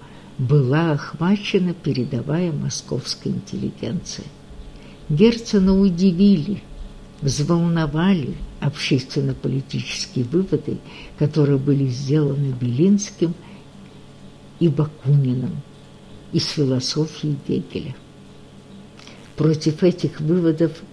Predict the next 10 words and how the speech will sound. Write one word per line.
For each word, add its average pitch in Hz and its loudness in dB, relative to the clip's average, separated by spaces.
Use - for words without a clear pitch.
восстал 147 -2
Герцен. - -6
Отчаянный 190 2
бой, 151 2
как 135 -4
он 139 2
вспоминает, 139 -2
закипел 151 2
между 139 2
ним 135 2